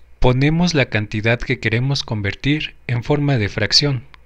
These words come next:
con uno como denominador, y multiplicamos por la relación, poniendo debajo la cantidad que queremos eliminar. Eliminamos las magnitudes iguales y nos queda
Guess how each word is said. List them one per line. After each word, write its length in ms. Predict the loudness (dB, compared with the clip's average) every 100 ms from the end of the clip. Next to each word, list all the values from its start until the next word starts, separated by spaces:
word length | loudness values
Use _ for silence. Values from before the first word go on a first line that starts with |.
| _
con 200 | -4 -2
uno 220 | 0 -2
como 320 | -4 -4 -4
denominador, 880 | -4 -4 -4 -4 -4 -2 0 -2 -4 -12 -20 -20 -20 -20 -20 -8
y 100 | -4
multiplicamos 880 | -2 -2 -4 -4 -4 -2 0 0 -2
por 180 | -2 -2
la 160 | 0
relación, 600 | -2 -2 0 0 0 -2 -8 -20 -10
poniendo 460 | -4 -2 0 0 -2
debajo 580 | 0 -2 -2 -4 -6 -8 -14
la 140 | -8 -6
cantidad 580 | -4 -4 -4 -4 -2 -2
que 240 | -4 -4
queremos 600 | -2 0 0 -2 -2 -4 -2
eliminar. 680 | -2 0 -2 -2 -2 -2 -6 -14 -20 _ -4
Eliminamos 800 | 2 4 4 2 2 2 0 0
las 360 | 2 0 0 -4
magnitudes 720 | -4 -2 -4 0 0 0 0
iguales 760 | 0 2 0 0 -2 -2 -4 -10 -20 -4
y 140 | -2
nos 260 | 0 -2 -2
queda 480 | -2 0 0 -4